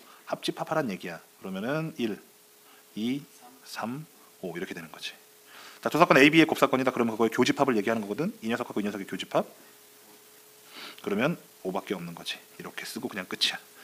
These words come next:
그 다음에 A의 여사건을 C라고 할 때, 그러면은 A의 여사건이라는 건 일, 삼, 오의 여사건이라는 거지. 그러면은 A의 여사건을 우리는 A의 여집합으로 표현할 수 있겠지. 그러면 얘는 이, 사,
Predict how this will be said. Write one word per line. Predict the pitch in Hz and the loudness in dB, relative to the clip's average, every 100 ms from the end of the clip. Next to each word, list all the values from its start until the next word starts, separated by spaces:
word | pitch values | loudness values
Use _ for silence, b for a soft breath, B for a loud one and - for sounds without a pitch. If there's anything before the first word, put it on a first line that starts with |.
| B B B | B B B
그 | |
다음에 | 185 190 202 - b b b b _ - | 10 10 8 -2 b b b b _ 4
A의 | 147 180 190 185 | 6 8 10 10
여사건을 | 151 175 170 165 | 8 6 2 2
C라고 | - 208 180 | 2 2 2
할 | 165 165 | 0 -6
때, | 110 - - _ _ _ - | -10 -14 -18 _ _ _ -2
그러면은 | 165 170 165 156 | 0 2 0 2
A의 | 135 165 | 4 8
여사건이라는 | 151 143 - 147 139 139 | 6 6 0 2 2 2
건 | 143 | 2
일, | 214 | 4
삼, | 214 196 | 6 8
오의 | 175 151 | 8 6
여사건이라는 | 131 135 131 131 | 4 2 0 0
거지. | 135 135 95 85 - B B | -2 -4 -6 -10 -14 B B
그러면은 | 120 131 131 156 156 | 0 2 4 2 2
A의 | 123 135 139 | 2 6 6
여사건을 | 117 135 131 151 202 202 - | 4 0 0 2 2 0 -2
우리는 | 120 127 | 0 2
A의 | 120 131 | 4 4
여집합으로 | 113 127 123 123 | 4 2 0 -2
표현할 | - 185 | 2 2
수 | 165 113 | 2 -2
있겠지. | 117 - 107 170 113 B B B | -6 -6 -4 -4 -6 B B B
그러면 | 107 107 | -4 -2
얘는 | 98 120 170 214 - - | -2 -2 -4 -6 -10 -12
이, | 107 139 185 - - | -6 -6 -6 -14 -20
사, | - - 101 120 | -16 -8 -4 -4